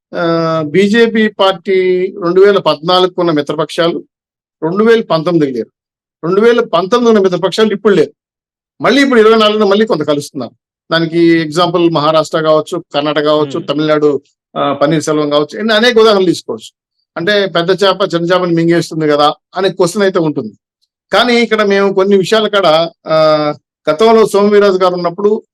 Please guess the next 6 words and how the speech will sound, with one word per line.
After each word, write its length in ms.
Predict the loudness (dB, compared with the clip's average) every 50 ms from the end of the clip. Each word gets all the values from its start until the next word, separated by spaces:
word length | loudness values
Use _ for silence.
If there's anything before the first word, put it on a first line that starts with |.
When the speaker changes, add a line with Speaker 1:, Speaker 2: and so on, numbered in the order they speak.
| _ -10
Speaker 1:
కొంత 180 | -8 -6 -6
ప్రాబ్లమ్స్ 600 | -6 -6 -6 -8 -6 -4 -4 -2 -2 -2 -2 -2 -4
ఫేస్ 260 | -4 -6 -6 -4 -4
చేసాం. 220 | -6 -4 -4 -6
ఎందుకంటే 480 | -6 -6 -4 -4 -4 -2 -2 -2 -4 -4
Speaker 2:
Hmm. 360 | -6 -12 -14 -14 -14 -14 -16